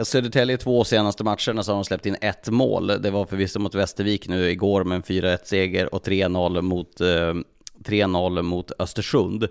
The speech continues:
Och då var inte Grossman, eh, backtränare, om inte jag är helt galet heller. Men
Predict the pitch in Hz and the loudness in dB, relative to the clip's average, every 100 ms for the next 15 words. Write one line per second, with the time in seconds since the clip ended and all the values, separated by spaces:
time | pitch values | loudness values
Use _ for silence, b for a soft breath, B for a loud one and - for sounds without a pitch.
0 | - - - 98 104 104 95 95 98 101 | -8 -20 -6 0 2 2 2 0 0 0
1 | - 95 85 87 - 90 82 80 90 92 | -2 -4 -4 -4 -4 -4 -4 -2 0 -2
2 | - - 110 98 87 82 82 87 82 90 | -2 0 2 2 0 -2 -2 -4 -4 -4
3 | 85 80 87 85 82 - 110 90 69 B | -6 -4 -2 -2 -2 0 0 0 -4 B
4 | B B B 90 104 101 | B B B 2 4 4